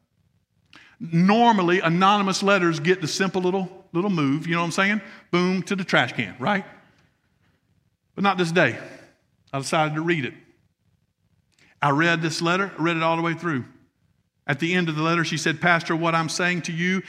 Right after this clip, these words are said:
is that you preach Jesus too much."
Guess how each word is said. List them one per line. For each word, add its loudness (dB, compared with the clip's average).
is -2
that 0
you 0
preach 0
Jesus -2
too 0
much." -2